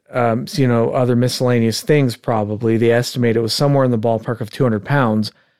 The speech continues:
That's gonna cause the stairs to go down, and then once he jumps up,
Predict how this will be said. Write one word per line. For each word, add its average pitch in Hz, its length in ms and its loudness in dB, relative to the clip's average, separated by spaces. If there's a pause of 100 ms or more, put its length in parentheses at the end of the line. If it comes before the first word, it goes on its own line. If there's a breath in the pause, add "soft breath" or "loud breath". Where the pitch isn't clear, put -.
(340)
That's 143 240 2
gonna 165 160 2
cause 147 460 2
the 120 240 2
stairs 143 540 0
to 135 100 -6
go 123 140 2
down, 135 600 0 (400)
and 139 140 0
then 123 140 2
once 156 200 2
he 147 100 0
jumps 127 380 0
up, 202 280 0